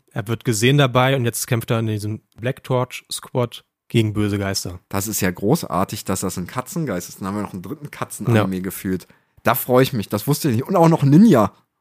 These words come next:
Speaker 2: Also das ist ja, wir haben ja auch beim Ninja-Anime-Special gesehen, es gibt gar nicht so mega viele Ninja-Anime, wie man denken mag. Dafür
Speaker 1: Mhm.
Speaker 2: zehnmal so viel Samurai-Anime.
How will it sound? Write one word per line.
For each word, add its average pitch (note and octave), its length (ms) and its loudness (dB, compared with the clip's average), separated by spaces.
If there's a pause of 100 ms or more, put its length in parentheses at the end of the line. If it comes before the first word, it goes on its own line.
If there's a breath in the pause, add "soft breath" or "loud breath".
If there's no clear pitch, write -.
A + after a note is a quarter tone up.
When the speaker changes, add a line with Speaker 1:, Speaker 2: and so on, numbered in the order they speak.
(240)
Speaker 2:
Also B2 220 2
das A2+ 180 2
ist D3+ 120 -4
ja, A2 100 0 (220 loud breath)
wir C#3 100 6
haben D3 80 4
ja E3+ 80 2
auch C3+ 80 -2
beim A#2 220 0 (560)
Ninja-Anime-Special A#2+ 720 -4
gesehen, A2+ 280 -4
es A2+ 140 -8
gibt - 160 -10
gar A2 140 0
nicht G#2 120 -4
so - 80 -8
mega G#2+ 220 -4
viele G#2 220 -6
Ninja-Anime, G2+ 580 -4
wie G2 80 -6
man F2 160 -4
denken A#2 400 -10
mag. F2 420 -8
Dafür G#2+ 280 -2
Speaker 1:
Mhm. G2+ 60 0
Speaker 2:
zehnmal B2+ 420 0
so G#2+ 80 -8
viel G#2 200 -8
Samurai-Anime. F#2 840 -6